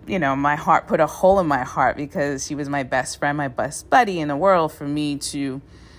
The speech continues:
engage the conversation, to go on little trips. And now that she's gone,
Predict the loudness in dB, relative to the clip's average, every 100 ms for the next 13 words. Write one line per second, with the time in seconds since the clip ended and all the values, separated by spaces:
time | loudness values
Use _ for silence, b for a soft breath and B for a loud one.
0 | B B B B B B B -4 0 4
1 | 2 0 0 0 2 0 0 0 -2 -4
2 | -4 2 4 4 2 2 2 0 0 0
3 | -2 -8 -4 0 2 4 4 2 -4 -6
4 | -10 2 4 4 2 0